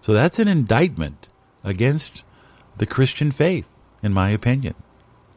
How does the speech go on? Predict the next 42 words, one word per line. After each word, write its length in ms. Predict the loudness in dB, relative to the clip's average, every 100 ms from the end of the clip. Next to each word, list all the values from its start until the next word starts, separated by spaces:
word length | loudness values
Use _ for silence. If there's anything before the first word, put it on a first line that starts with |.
| _ _ _ _ _ _ _ -12
You 80 | -8
know, 120 | -6
ju-, 260 | -2 -2 -2 -6
uh, 100 | -6 -4
that's 220 | -4 -2
a 60 | -2
powerful 540 | -2 0 0 0 -2
statement 500 | -2 -2 -4 -2 -4
that 120 | -6
Jesus 340 | -4 -2 -2 0
says, 200 | -2 -2 -10 -20 -20 -6
you 80 | -2
know, 80 | 0
yeah, 320 | 2 0 0
our 200 | 0 -2
Father, 500 | 0 -2 2 2 2
he 180 | 0 2
did 200 | 0 0
speak 300 | 0 0 2
through 200 | 2 4
those, 360 | 4 4 0
those 260 | 0 0 0
prophets 520 | -2 -4 -2 -2 0
of 120 | 0
old, 380 | 2 2 0 0
but 140 | -2 -4 _ _ -6
he 100 | -2
didn't 220 | 0 0
stop 300 | -2 -2 -2
speaking. 580 | -2 0 0 0 -4 -6 -16 _ _ _ _ _ _ _ _ _ -6
You 360 | 0 4 4
have 200 | 4 2 0
to 80 |
go 200 | 0 2
out 180 | 4 2
and 100 | 0
find 320 | 0 0 2
the 80 | 0
new 180 | 0 0
truth. 420 | -2 0 0 0
It's 180 | -2 0
there. 420 | 0 2 0 -4